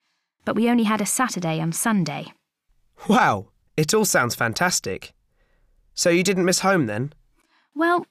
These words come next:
Speaker 1: it wasn't easy to adapt to the food and eating times there. They eat later in the day than we do,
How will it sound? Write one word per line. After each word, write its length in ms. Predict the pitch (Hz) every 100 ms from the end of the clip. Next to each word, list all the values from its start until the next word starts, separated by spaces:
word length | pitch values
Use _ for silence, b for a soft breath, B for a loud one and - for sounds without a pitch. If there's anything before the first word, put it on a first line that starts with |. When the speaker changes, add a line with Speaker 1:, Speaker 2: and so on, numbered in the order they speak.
| _ _ _ -
Speaker 1:
it 100 | 311
wasn't 300 | 392 339 302
easy 360 | 285 262 196 185
to 120 | 185
adapt 300 | 175 185 -
to 60 | 185
the 80 |
food 500 | 185 - 185 151 156 -
and 200 | - 180 -
eating 360 | 240 208 151 147
times 360 | 147 143 151
there. 320 | - 143 196 - _ _ _ _ _ _ -
They 100 | 240
eat 240 | 240 196
later 380 | 202 196 196 185
in 100 | 180
the 80 | 170
day 240 | 226 233
than 160 | 160 147
we 180 | 143
do, 280 | 143 156 156